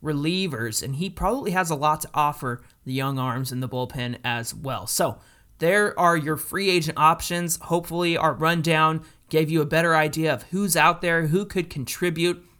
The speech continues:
If I had to say, I would say David Phelps, Andrew Chafin, and probably Brad Boxberger, to be honest. So those are some options that I, I personally think that if the Angels were to add them to the bullpen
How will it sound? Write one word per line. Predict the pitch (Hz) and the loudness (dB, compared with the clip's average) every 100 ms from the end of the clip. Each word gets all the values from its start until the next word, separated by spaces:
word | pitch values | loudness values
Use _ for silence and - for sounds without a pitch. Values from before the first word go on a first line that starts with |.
| - | -20
If | 135 | -8
I | 143 | 0
had | 170 214 | 2 4
to | 240 | 2
say, | - 285 233 180 | 4 4 2 2
I | 160 | 2
would | 151 131 | 2 0
say | 135 | -2
David | 127 160 190 208 | -2 -2 -2 -4
Phelps, | - 196 190 - - - - - _ - | 0 2 2 -2 -8 -12 -20 -20 _ -2
Andrew | 156 185 196 | 0 0 -2
Chafin, | - 196 190 185 196 190 190 - _ _ | 0 2 2 2 -2 -2 -6 -16 _ _
and | 127 104 | -8 -6
probably | - 180 196 202 175 170 156 147 - - - | -4 4 4 4 0 0 0 0 -6 -18 -8
Brad | 123 151 147 | 0 0 2
Boxberger, | 127 143 - 107 98 87 87 | -2 -2 -8 -8 -10 -12 -14
to | - | -12
be | 107 | -6
honest. | 123 127 78 - | -4 -4 -2 -2
So | 127 - - - | -2 -8 -10 0
those | 202 208 | 0 2
are | |
some | 196 180 | 0 2
options | 165 160 - 151 135 | 2 2 -2 -4 -4
that | 127 120 | -4 -2
I, | 110 - | -4 -2
I | 147 | -2
personally | 139 139 123 135 120 | 0 -2 -2 -2 -6
think | - 151 139 127 - - _ | -4 -4 -4 -8 -20 -20 _
that | 143 139 127 - | 2 2 2 -2
if | 151 160 | -4 -2
the | 156 | -2
Angels | 151 147 135 | -2 -2 -4
were | 143 135 | -4 -6
to | 139 139 | -4 2
add | 143 156 | 4 4
them | 170 | 0
to | 165 175 | -2 -2
the | |
bullpen | 170 175 170 175 170 | 0 -2 0 -2 -2